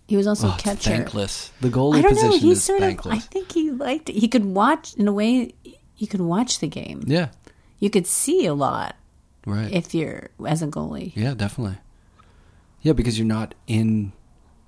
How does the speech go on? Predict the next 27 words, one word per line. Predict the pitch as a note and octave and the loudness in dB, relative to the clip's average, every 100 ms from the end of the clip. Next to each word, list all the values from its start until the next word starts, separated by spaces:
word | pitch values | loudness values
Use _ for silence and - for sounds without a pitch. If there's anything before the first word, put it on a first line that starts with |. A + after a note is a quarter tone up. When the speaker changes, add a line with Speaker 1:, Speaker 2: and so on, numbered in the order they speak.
| - | -6
Speaker 2:
in | B2+ A#2 A2+ | 0 2 2
battle | G2+ G#2+ G2+ F2 | 0 -2 -4 -4
necessarily. | F#2+ F#2+ - F#2 F#2+ F#2 F#2 | -6 -8 -8 -8 -10 -8 -8
You're | F#2+ | -2
on | F#2+ | 0
Speaker 1:
Mm-hmm. | G2 C4 | 2 0
Speaker 2:
the | |
outside | - - - - F#2 | -2 -8 -8 -8 -10
waiting | F#2 F#2 F2+ | -10 -8 -10
for | - F2+ | -10 -12
it | - | -12
to | |
come | - F2 E2+ | -16 -16 -16
to | F2+ | -8
you. | F2 | 0
Speaker 1:
Mm-hmm. | F3+ F#3 F#3 G3 - _ - - _ | 0 2 -2 -4 -12 _ -20 -20 _
Speaker 2:
Yeah. | G2+ F#2 G2 | -8 -6 -8
Speaker 1:
It's | - - | -12 -14
a | |
time | - - F#3 G3+ G#3 | -14 -8 -4 -2 -2
thing, | - C3+ B2 D#3 - _ F3 | -4 -10 -10 -12 -16 _ -14
maybe. | E3 D3+ D3 - - - - - | -12 -10 -12 -14 -20 -20 -20 -8
Speaker 2:
Goalies | A2+ B2 C3 | -6 -4 -4
are | A#2+ | -6
certain | - G#2+ G2+ | -6 -6 -6
types. | G2+ F#2 F2+ - - - - - - - - - | -6 -8 -8 -12 -12 -18 -20 -20 -20 -20 -20 -8
<laughs> | - - | -6 2